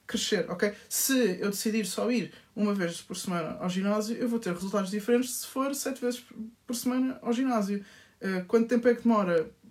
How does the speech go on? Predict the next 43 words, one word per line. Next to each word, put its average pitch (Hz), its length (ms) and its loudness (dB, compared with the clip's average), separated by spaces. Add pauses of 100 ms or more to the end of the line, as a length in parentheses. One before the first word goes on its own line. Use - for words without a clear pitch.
(460)
O - 160 -10
tempo 185 600 -4
que 240 80 -2
eu 226 160 2
tiver 233 320 0
disposta 247 520 -4 (280)
a, 254 540 -2
a, - 20 2
a - 20 4
investir 254 440 0 (520)
nessa 254 220 2
habilidade, 247 440 2 (380)
não 170 120 -2
é? 175 160 -4 (380)
Eh, 165 600 0 (240)
mas 185 160 -2
lá 208 80 4
está, 214 320 -2
as 190 100 -6
competências 233 460 0
psicológicas 240 540 2
não 240 120 4
podem 233 200 2
ser 233 140 -2
vistas 233 260 -2
como 220 180 0
para 214 340 0
o 208 40 0
resultado, 214 400 -2
têm 233 160 2
que 233 60 -2
ser 240 100 -2
vistas 208 260 -4
para 202 160 -2
com 180 380 -6
o 185 140 -4
processo, - 600 -4
para 165 160 -4
com 170 300 -10
o 180 80 -6
desempenho 175 580 -6
do 170 140 -8
atleta, 156 440 -8